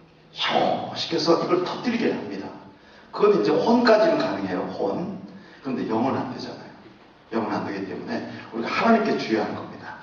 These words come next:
이 금요기도에 와서 피아노 뒤에 딱 앉아가지고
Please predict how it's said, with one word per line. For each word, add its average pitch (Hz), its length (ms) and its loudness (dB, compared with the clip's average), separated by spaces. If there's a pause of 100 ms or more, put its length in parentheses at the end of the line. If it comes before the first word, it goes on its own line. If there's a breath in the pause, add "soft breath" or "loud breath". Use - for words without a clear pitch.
(120)
이 - 320 -18
금요기도에 156 480 -4
와서 - 600 2
피아노 143 360 -2
뒤에 - 320 -2
딱 - 240 -10
앉아가지고 - 760 -8